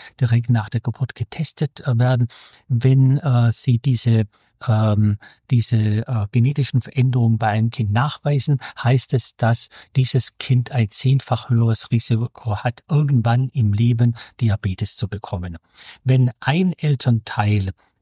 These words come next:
äh, erkrankt ist, liegt das Erkrankungsrisiko bei fünf bis sieben Prozent.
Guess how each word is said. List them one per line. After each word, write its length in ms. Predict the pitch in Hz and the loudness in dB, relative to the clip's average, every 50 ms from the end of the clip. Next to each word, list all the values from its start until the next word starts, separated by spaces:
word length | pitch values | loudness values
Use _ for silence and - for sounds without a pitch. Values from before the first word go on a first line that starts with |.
| _ - | _ -2
äh, 60 | 123 113 117 113 - | 0 0 0 0 -2
erkrankt 560 | 120 117 - - - 120 135 160 160 - - | -2 -2 -2 -4 -4 -2 -2 -2 -2 -2 -2
ist, 200 | 151 - - - | -4 -4 -2 -2
liegt 400 | 127 123 123 - - - - - _ | 0 0 0 -2 -4 -10 -16 -8 _
das 200 | - 113 107 - | -2 -2 -2 -2
Erkrankungsrisiko 920 | - 135 - - 127 147 147 131 - - - 135 127 - - 123 113 110 107 - | -6 -6 -2 0 0 2 2 0 0 0 0 0 0 2 0 0 0 0 0 0
bei 200 | - 104 101 98 | 0 0 0 -2
fünf 400 | - - 147 147 143 - - - | -2 -2 0 0 0 -2 -4 -4
bis 280 | - 104 - - - | -2 -2 -2 -4 -6
sieben 320 | - - 120 147 151 185 180 | -4 -2 0 0 0 0 -2
Prozent. 580 | - - 185 180 - - - 190 196 196 170 | -2 -4 -6 -4 -4 -4 -2 0 0 0 -2